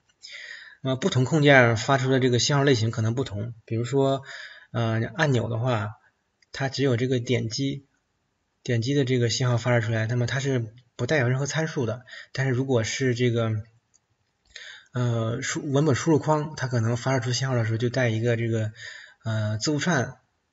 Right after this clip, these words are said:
类型的信号。那么比如说这个，呃，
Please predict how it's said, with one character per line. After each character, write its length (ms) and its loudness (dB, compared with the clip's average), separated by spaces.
类 160 2
型 160 0
的 80 0
信 200 0
号。 280 -2
那 100 -4
么 220 2
比 120 0
如 80 0
说 200 -2
这 200 0
个， 500 -2
呃， 260 -6